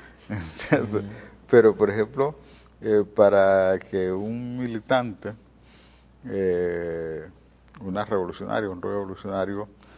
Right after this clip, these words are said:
Speaker 1: eh, esté en capacidad de, de guiarse por sus propios medios,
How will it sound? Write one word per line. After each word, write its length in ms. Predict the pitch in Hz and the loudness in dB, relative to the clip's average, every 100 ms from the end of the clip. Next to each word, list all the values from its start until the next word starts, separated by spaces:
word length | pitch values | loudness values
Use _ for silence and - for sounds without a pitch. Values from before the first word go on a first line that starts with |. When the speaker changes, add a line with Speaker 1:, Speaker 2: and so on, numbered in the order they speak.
| - _ | -20 _
Speaker 1:
eh, 200 | 127 104 98 | -10 -8 -8
esté 200 | - 107 | -4 -4
en 80 | 101 | -2
capacidad 800 | 120 - 101 - 101 101 107 - - | -4 -2 -4 -4 -2 0 -2 -6 -12
de, 560 | 98 85 90 90 87 80 | -10 -6 -6 -6 -10 -14
de 400 | 98 95 90 87 | -12 -10 -8 -8
guiarse 500 | 90 98 104 101 113 | -6 -2 -2 -2 -8
por 220 | - 110 | 0 0
sus 140 | - 98 | 0 -12
propios 440 | - 98 98 104 | -4 -4 -4 -6
medios, 380 | 117 117 104 90 | -4 -2 -4 -8